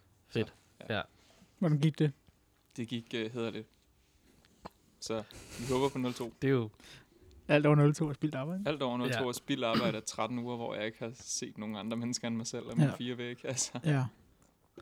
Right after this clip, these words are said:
Speaker 1: Men now you know numbers.
Speaker 2: Nu ved jeg meget om Fourier-transformationer.
Speaker 1: Fedt nok.
Speaker 2: Ja.
Speaker 1: Det
Speaker 2: Er, ikke, at jeg skal bruge det.
Speaker 1: Nej, men der er så mange ting, man øver sig på, man aldrig skal bruge til noget.
Speaker 2: Ja, nemlig.
Speaker 1: Åbenbart.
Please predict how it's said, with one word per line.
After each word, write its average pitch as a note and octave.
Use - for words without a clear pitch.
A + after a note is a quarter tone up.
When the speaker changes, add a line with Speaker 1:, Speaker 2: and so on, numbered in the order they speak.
Speaker 1:
Men A#2
now A#2
you C#3
know A#2+
numbers. A2+
Speaker 2:
Nu D3+
ved D#3+
jeg B2+
meget A#2+
om B2+
Fourier-transformationer. A#2
Speaker 1:
Fedt -
nok. G#2
Speaker 2:
Ja. A2
Speaker 1:
Det C#3
Speaker 2:
Er, C#3+
ikke, E3
at D#3+
jeg C#3+
skal -
bruge C3
det. C3+
Speaker 1:
Nej, F#2+
men G#2
der A#2
er A2
så B2
mange A2
ting, -
man A2
øver A2
sig A2+
på, A#2
man A2+
aldrig G#2+
skal -
bruge A2+
til B2
noget. A2+
Speaker 2:
Ja, -
nemlig. A#2+
Speaker 1:
Åbenbart. A#2